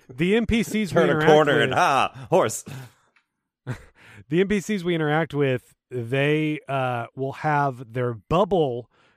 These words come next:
Speaker 1: They'll have a little word bubble above their head that literally has a pop-in of its own, where from a distance it has this sort of face shape on it to let you know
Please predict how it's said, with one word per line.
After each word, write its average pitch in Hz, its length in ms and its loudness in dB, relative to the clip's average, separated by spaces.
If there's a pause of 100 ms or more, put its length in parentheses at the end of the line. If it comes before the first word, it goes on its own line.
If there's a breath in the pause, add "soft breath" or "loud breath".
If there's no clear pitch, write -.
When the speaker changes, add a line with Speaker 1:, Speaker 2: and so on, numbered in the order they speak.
Speaker 1:
They'll 135 120 -2
have 180 160 0
a 196 40 0
little 180 240 2
word 151 280 0
bubble 127 280 -2
above 117 220 -6
their 113 140 -4
head 107 360 -6 (380 soft breath)
that 127 400 -2 (100)
literally 151 600 0 (160)
has 143 240 2
a 143 80 -4
pop-in 135 720 -2 (100)
of 131 140 -6
its - 200 -12
own, 151 480 0 (280 soft breath)
where 135 100 -2
from 139 180 -4
a 127 40 -4
distance 165 580 -2
it 151 120 -12
has 160 340 -4
this 135 200 -6
sort 208 380 -4
of 180 100 -6
face 190 360 -2
shape 139 360 -2
on 120 220 -4
it 110 120 -8
to 127 60 -8
let 139 180 -4
you 135 60 -6
know 139 260 -4